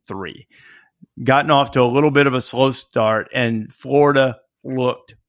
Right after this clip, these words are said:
abysmal. Not because Utah wasn't better than them. They are. They're w-, a lot better than Florida. But Florida looked sloppy, disorganized,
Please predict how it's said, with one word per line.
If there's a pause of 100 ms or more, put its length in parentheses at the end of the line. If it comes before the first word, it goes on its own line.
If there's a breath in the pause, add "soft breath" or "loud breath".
abysmal. (480 soft breath)
Not
because
Utah
wasn't
better
than
them. (120)
They
are.
They're
w-,
a
lot
better
than
Florida. (1200)
But
Florida
looked
sloppy, (320)
disorganized,